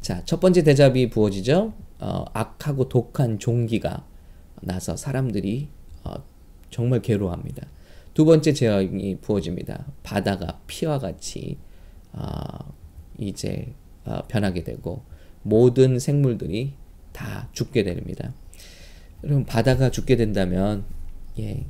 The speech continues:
지구는 끝이죠. 세 번째 대접이 부어집니다. 모든 물의 근원이 피가 되었다. 자,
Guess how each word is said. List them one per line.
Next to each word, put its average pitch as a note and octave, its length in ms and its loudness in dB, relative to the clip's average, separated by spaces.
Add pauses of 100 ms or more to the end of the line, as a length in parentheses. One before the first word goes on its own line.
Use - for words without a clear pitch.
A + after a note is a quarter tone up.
(120)
지구는 G#2+ 360 -2
끝이죠. - 560 -6 (840)
세 - 180 2
번째 C#3+ 480 4
대접이 G#2 400 2
부어집니다. G2+ 680 -2 (440)
모든 B2+ 460 6
물의 A2 300 4
근원이 G2+ 560 -2
피가 A#2+ 540 -4 (160)
되었다. - 720 -8 (200)
자, F#2+ 260 -6